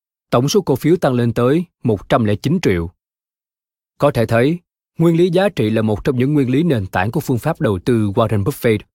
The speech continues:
Đây sẽ là công cụ hữu ích, giúp các nhà đầu tư vượt qua việc tính toán cần thiết để đi đến lời giải cuối cùng cho câu hỏi: "Dựa trên tất cả những điều đã biết, thì đây có phải là một thương vụ tốt hay không?"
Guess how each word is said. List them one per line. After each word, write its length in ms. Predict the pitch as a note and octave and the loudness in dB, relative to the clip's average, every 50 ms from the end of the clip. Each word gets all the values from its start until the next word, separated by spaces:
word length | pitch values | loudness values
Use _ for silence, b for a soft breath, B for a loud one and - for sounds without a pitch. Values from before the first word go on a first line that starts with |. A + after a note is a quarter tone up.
| _ _ _ _ _ _ _ _ _ _ _ _ _ _ - | _ _ _ _ _ _ _ _ _ _ _ _ _ _ -2
Đây 160 | E3 F3 D#3+ | 0 0 0
sẽ 140 | - F3+ E3+ | 2 0 0
là 140 | D3 A2 | 0 0
công 240 | - - C#3+ C3 A#2+ | 0 0 -2 -2 0
cụ 160 | - A2+ G#2 | 0 -2 -2
hữu 180 | E2 D#2+ G2+ B2 | -2 0 0 0
ích, 140 | D3 F3+ - _ _ _ _ _ _ _ _ _ _ _ _ - | 0 0 -2 _ _ _ _ _ _ _ _ _ _ _ _ 0
giúp 140 | D3+ F3+ - | 0 0 2
các 120 | G#3+ G3 | 0 0
nhà 140 | E3 D3 A#2 | 0 0 0
đầu 200 | A2+ A2+ G#2 G2+ | 0 0 0 0
tư 380 | - - C3 B2 A#2 A2+ A2 G2 - _ - | 0 2 2 2 4 2 0 -2 -6 _ -2
vượt 200 | A#2 C3 C3 - | 2 2 2 2
qua 140 | - D#3 C#3 A2+ | 2 -2 0 0
việc 160 | A2+ G2+ - | -2 -4 -2
tính 160 | - C#3+ E3 D#3 | -2 -4 -2 0
toán 200 | D3+ D3 F#3+ - | 0 0 0 0
cần 180 | - B2 G2+ | -2 -4 -2
thiết 280 | - - E3 G#3 - _ _ _ _ _ _ - | -2 0 -2 -2 -2 _ _ _ _ _ _ -2
để 140 | C3 C#3+ E3 | -2 0 2
đi 140 | D#3 C#3+ | 2 2
đến 160 | C3 C#3 D#3 F#3 | 2 2 2 2
lời 180 | E3 C3+ A#2 | 2 0 2
giải 180 | G2 F#2+ F#2+ G#2+ - | 2 0 -2 -2 -2
cuối 140 | - E3+ G#3 - | -2 -2 -2 0
cùng 220 | - D3 G#2+ F#2 F2 | 0 -2 0 0 -2
cho 140 | - B2 - | -2 -2 0
câu 160 | - B2+ G2 | 0 0 0
hỏi: 320 | F#2 E2 D#2+ E2 A2 D3 - _ _ _ _ _ _ _ _ _ _ _ _ - | 0 0 -2 -2 -4 -6 -8 _ _ _ _ _ _ _ _ _ _ _ _ -2
"Dựa 140 | B2 B2+ C#3 | 0 0 2
trên 220 | - D#3+ D3+ C#3+ | 2 0 0 0
tất 220 | - A3 A3 - | 0 -2 -2 0
cả 100 | - C#3 | 0 0
những 180 | B2 B2 C3+ C#3+ | 2 2 0 2
điều 160 | C3 A#2 G#2 | 2 2 2
đã 140 | G2 G2+ A2 | 2 0 0
biết, 260 | C3+ C#3 E3 G3+ - _ _ _ _ _ _ - | 0 0 0 -2 -4 _ _ _ _ _ _ -6
thì 120 | - B2 | -2 0
đây 140 | B2+ C#3 C#3+ | 2 2 2
có 120 | C#3 F#3 D#3+ | 2 0 -2
phải 160 | - C#3 C3 | 0 0 0
là 100 | A#2+ A2 | 0 0
một 220 | G#2+ G2 F2+ - | -2 -4 -4 -4
thương 180 | - D3+ C#3 A2+ | -2 -2 0 0
vụ 140 | F#2+ F#2 F2 | 0 -2 -2
tốt 220 | - C#3+ E3+ - | 0 -2 -2 0
hay 120 | - A#2 | -2 -4
không?" 260 | F#2+ - B2+ B2+ B2 | -2 0 -2 -2 -2